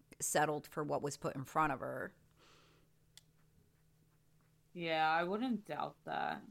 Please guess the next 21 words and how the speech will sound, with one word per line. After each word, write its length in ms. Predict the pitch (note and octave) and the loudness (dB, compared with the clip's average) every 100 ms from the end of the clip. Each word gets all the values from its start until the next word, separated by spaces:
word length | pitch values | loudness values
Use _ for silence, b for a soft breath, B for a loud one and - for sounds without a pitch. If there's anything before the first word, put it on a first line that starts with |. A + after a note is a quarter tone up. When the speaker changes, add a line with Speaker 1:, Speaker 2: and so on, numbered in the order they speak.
| - | -10
Speaker 2:
especially 640 | F#3+ - F#3 F3+ G3+ G3 G3 | -10 -4 -2 -2 0 2 2
because 460 | F3+ F3+ F#3 E3+ | 0 -2 -2 -2
if 100 | E3+ | -6
he 160 | - E3+ | -6 -4
was 160 | E3 | -2
having 280 | E3+ D#3+ D#3 | 0 0 -2
problems 520 | D#3 D#3+ D3+ D3+ D3 | 2 4 4 0 -8
getting 300 | - D3+ D3+ | -6 -4 -2
it 120 | D3+ D3 | -4 -2
in, 240 | D3+ D3 | -2 -2
I 140 | D3+ | -4
mean, 400 | D#3 D#3 D3+ D3+ F3 | -4 -6 -6 -8 -8
I 80 | D#3+ | -4
guess 200 | D3+ D3+ | -2 -2
she 140 | D#3 | -10
kind 300 | D#3 D#3 D3 | -2 -2 0
of, 80 | C#3+ | -2
like, 260 | C#3+ C#3+ | -4 -4
took 220 | - D3+ C#3+ | -10 -10 -6
it 100 | C#3 | -4
as 460 | C3+ C3+ - - | -4 -6 -10 -14